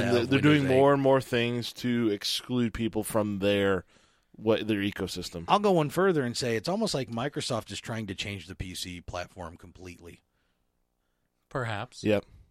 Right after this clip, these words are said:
Speaker 2: And the P Cs
Speaker 1: Un-,
Speaker 2: are on a
Speaker 1: unwa-,
Speaker 2: decline.
Speaker 1: unasked and unwarranted.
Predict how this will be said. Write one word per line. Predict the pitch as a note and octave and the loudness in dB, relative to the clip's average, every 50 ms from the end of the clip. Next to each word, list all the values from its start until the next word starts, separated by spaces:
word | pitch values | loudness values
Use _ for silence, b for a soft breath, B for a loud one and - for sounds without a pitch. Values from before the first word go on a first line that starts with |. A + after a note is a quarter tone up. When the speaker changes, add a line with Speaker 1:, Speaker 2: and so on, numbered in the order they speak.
| _ _ _ _ _ _ _ _ _ _ _ _ _ _ _ - | _ _ _ _ _ _ _ _ _ _ _ _ _ _ _ 2
Speaker 2:
And | B2 B2 B2+ B2+ C3+ D3+ D3 - _ _ _ _ _ | 4 6 6 6 4 2 -2 -6 _ _ _ _ _
the | - | -2
P | - D#3 G3+ A3 | 2 4 4 4
Cs | A3+ D3+ D3+ | 4 4 6
Speaker 1:
Un-, | G3 | 8
Speaker 2:
are | G#3 - - B2 | 8 8 8 8
on | - | 8
a | - | 6
Speaker 1:
unwa-, | G#3+ A#3 | 6 6
Speaker 2:
decline. | C4 - D3 F3 G#3 F#3+ D#3+ | 4 6 6 8 8 8 8
Speaker 1:
unasked | E3+ F3 F#3 F3+ E3+ D#3+ - - F3 | 6 6 6 6 4 2 0 0 0
and | E3+ E3 | 2 2
unwarranted. | E3 D#3+ D#3 D3+ D#3+ F3 E3 D#3 B2+ - B2 A2+ G2+ | 2 0 0 0 0 0 0 -2 -4 -4 -6 -6 -8